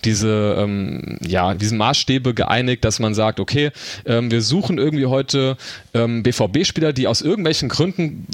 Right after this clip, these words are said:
vielleicht auch ganz persönlich für den Einzelnen so, so einen kleinen Kult- oder Legendenstatus innehaben, aber eben jetzt nicht sportlich, sagen wir mal, die, die, die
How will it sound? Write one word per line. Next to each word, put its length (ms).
vielleicht 260
auch 240
ganz 320
persönlich 720
für 220
den 140
Einzelnen 420
so, 180
so 120
einen 200
kleinen 640
Kult- 420
oder 160
Legendenstatus 920
innehaben, 520
aber 320
eben 280
jetzt 260
nicht 260
sportlich, 540
sagen 240
wir 40
mal, 200
die, 180
die, 220
die 420